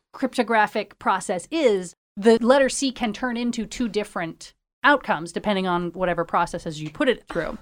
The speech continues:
And at this, and the opposite is true. Berlin has no repeated letters in the word Berlin, but the letter sequence has two Z's in it. And so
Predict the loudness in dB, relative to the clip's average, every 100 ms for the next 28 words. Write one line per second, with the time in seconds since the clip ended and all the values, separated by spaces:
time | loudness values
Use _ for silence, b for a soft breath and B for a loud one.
0 | 4 8 10 8 6 6 6 6 4 0
1 | 2 0 2 2 4 4 2 0 -6 _
2 | _ 2 4 4 -2 -4 -2 0 -2 -6
3 | -2 2 2 0 -2 -2 -2 -2 0 0
4 | 0 -2 -4 -6 -8 _ 0 4 4 4
5 | -4 -6 -6 -4 -4 -4 -8 -6 -8 -8
6 | -8 -8 -10 -6 -4 -4 -4